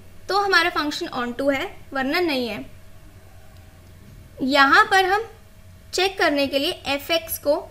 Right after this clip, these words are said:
सबसे पहले वाई के equal लिखते हैं।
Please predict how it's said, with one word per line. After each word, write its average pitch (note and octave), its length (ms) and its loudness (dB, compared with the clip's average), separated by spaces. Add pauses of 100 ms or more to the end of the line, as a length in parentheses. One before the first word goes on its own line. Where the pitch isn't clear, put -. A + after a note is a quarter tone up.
(400)
सबसे F4+ 260 -4
पहले E4 240 2
वाई C4 380 0
के B3+ 180 -4
equal D#4+ 240 0
लिखते D#4 320 -6
हैं। F4+ 140 -4